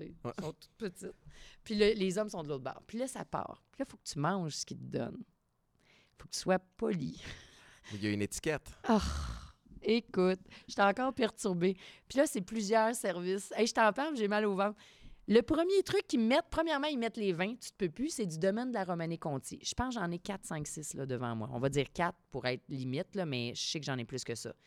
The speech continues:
Speaker 1: C'est les plus grands vins du monde.
Speaker 2: Ok.
Speaker 1: Une bouteille vaut quatre mille,
Speaker 2: Ok.
Speaker 1: minimal, là.
Speaker 2: <laughs> Ouais, c'est ça.
Speaker 1: Ça, j'ai quatre verres différents. Puis là, ils m'amènent un concombre de mer
Speaker 2: OK.
Speaker 1: qui est comme une gelée.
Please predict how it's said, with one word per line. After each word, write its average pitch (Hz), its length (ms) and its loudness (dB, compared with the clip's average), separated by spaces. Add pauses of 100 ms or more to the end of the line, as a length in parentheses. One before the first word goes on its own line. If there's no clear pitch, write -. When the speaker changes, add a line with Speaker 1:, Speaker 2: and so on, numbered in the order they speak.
(120)
Speaker 1:
C'est - 140 -10
les 143 80 -2
plus 196 160 -10
grands 160 280 -2
vins 143 260 -4
du 131 220 -12
monde. 110 200 -8 (240)
Speaker 2:
Ok. 98 100 -6 (420)
Speaker 1:
Une 151 120 0
bouteille 151 260 2
vaut 156 140 -2
quatre - 240 -4
mille, 113 260 -4 (180)
Speaker 2:
Ok. 117 200 -10 (120)
Speaker 1:
minimal, 127 520 -6
là. - 120 -18
Speaker 2:
<laughs> 123 140 -10
Ouais, - 140 -18
c'est - 120 -20
ça. 123 80 -10
Speaker 1:
Ça, 143 100 -4
j'ai 160 100 -4
quatre 156 220 -4
verres 120 280 -4
différents. 120 500 -8 (360)
Puis - 100 -8
là, 277 80 0
ils 370 80 2
m'amènent 233 340 0
un 170 120 -2
concombre 226 640 -4
de 156 140 0
mer 143 340 -2 (640)
Speaker 2:
OK. 98 80 -8 (400)
Speaker 1:
qui - 140 -4
est 190 120 -6
comme 370 360 0
une 208 320 4
gelée. 180 340 0